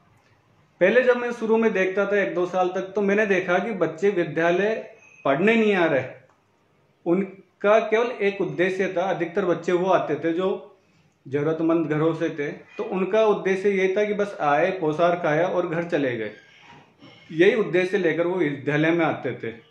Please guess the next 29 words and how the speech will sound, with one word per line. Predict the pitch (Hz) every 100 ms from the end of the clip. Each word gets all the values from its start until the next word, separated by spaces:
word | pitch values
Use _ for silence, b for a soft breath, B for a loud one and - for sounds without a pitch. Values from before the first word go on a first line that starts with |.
| _ _ _ _ _ _ _ _ b b b _
उनका | 160 170 202
और | 196
कोई | 196 208
उद्देश्य | 185 156 147 175 196
नहीं | 185 165
था, | 185
पोशाक | 196 165 156 175 170
मिला | 151 160
बस | 170 175 - - -
उसी | 135 165
में | 170
वो | 160
खुश | 160 156 156
थे, | 170
उनको | 180 175 170
शिक्षा | 151 - 139
से | 139
कोई | 147 147 170 - - -
मतलब | 139 131 135 123
नहीं | 117
था। | 110 117 - b b b 147
लेकिन | 190 254 226
अब, | - 175 190 151 - - - _ _ _ _ -
अब | 180
उनका | 247 220 214
उद्देश्य | 202 160 175 175 196 214 220 - - _ _ _ _ _ _ -
बदल | 143 175 196
गया | 170 165 135
था। | 123